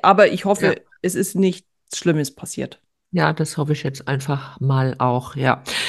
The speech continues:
Speaker 2: Ja, wir müssen uns erstmal wieder abreagieren, Conny und ich. Wir hatten
Speaker 1: <laughs>
Speaker 2: eben eine hitzige, nicht Diskussion ist falsch, eine hitzige Unterhaltung und es ging um Politik und wir haben uns so schön in Rage geredet, dass ich jetzt irgendwie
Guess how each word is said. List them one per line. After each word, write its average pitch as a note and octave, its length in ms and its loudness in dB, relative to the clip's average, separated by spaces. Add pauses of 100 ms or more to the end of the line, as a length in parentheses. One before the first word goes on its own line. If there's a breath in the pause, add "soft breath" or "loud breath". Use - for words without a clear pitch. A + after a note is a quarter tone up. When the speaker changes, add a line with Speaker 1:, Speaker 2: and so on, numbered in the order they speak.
(340 loud breath)
Speaker 2:
Ja, A#3+ 400 6
wir C#4+ 120 10
müssen F#4 300 8
uns E4 140 6
erstmal C4 880 6
wieder B3+ 240 6
abreagieren, A#3+ 800 2
Conny G#3+ 320 0
und G3 100 0
ich. A#3+ 240 -2
Wir A3+ 120 6
hatten A3 260 0
Speaker 1:
<laughs> - 0 -
Speaker 2:
eben G#3+ 300 0
eine G3+ 480 4
hitzige, G3+ 840 2
nicht G#3+ 260 0
Diskussion F#3 540 0
ist F3+ 160 0
falsch, F#3 280 0
eine F3+ 220 2
hitzige G3+ 680 2
Unterhaltung G3 880 2
und G3 160 0
es - 160 -6
ging G#3+ 160 -4
um F#3+ 160 0
Politik G3+ 580 -4
und F#3+ 140 -2
wir F#3 120 0
haben G3 120 -2
uns G#3+ 140 -2
so B3 140 2
schön D#4+ 640 0
in A3+ 220 -2
Rage F#3 480 4
geredet, F3+ 720 -2 (640 loud breath)
dass G3+ 220 -2
ich G#3 160 -2
jetzt G#3+ 240 2
irgendwie G3+ 680 0